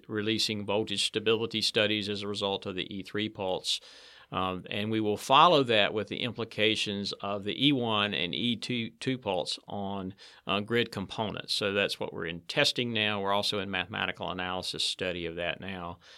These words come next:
to determine what would we really expect, uh, from the system on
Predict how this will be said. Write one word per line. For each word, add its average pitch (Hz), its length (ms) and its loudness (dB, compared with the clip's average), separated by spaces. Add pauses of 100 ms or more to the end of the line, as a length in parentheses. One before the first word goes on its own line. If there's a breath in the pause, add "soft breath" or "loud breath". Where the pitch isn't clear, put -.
(200 loud breath)
to 117 100 0
determine 95 640 -2
what 123 300 2
would 143 160 -4
we 135 140 0
really 143 600 4
expect, 120 720 4 (460 loud breath)
uh, 101 280 0
from 127 320 4
the 110 80 2
system 113 460 0
on 107 320 0